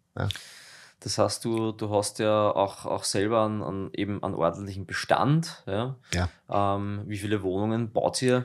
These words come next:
Speaker 2: im, im Jahr, äh, so im Durchschnitt?
Speaker 1: Das kann man jetzt nicht so genau sagen, aber momentan in Entwicklung haben wir,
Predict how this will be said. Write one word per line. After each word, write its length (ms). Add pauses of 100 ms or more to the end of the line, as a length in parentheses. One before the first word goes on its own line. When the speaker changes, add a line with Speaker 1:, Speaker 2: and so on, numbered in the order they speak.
Speaker 2:
im, 260
im 140
Jahr, 400 (160)
äh, 300
so 180
im 80
Durchschnitt? 340
Speaker 1:
Das 320
kann 220
man 80
jetzt 160
nicht 140
so 60
genau 260
sagen, 180
aber 140
momentan 500
in 80
Entwicklung 560
haben 140
wir, 180